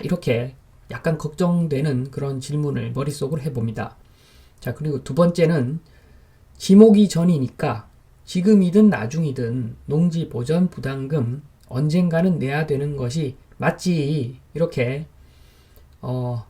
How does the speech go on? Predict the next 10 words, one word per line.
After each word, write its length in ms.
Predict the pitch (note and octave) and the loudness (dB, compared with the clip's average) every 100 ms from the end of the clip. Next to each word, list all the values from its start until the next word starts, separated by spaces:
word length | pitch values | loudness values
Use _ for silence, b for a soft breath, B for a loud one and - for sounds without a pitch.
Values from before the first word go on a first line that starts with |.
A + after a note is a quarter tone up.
| - | -16
좀 180 | - D3 | -8 -8
자기한테 760 | C3+ D3+ D#3+ E3 C3+ D#3+ A#2+ A2 - - - - | -4 -2 0 0 0 -2 -4 -6 -10 -12 -14 -10
유리한 380 | C3 D#3 G3 F#3+ | -2 6 8 8
쪽으로 360 | F3+ C#3+ A#2+ A#2+ | 2 -4 -6 -8
이렇게 220 | - - | -10 -10
해석을 320 | C#3+ E3 C3+ | -4 -2 -2
합니다. 380 | D3 C3 - - - b b b b b | -6 -6 -8 -10 -20 b b b b b
자, 160 | - B2+ | -10 -4
그러고 280 | F3+ G3+ F#3 | 4 4 4
나서 540 | A#2+ B2+ C#3+ B2 E3 | 0 0 0 0 -4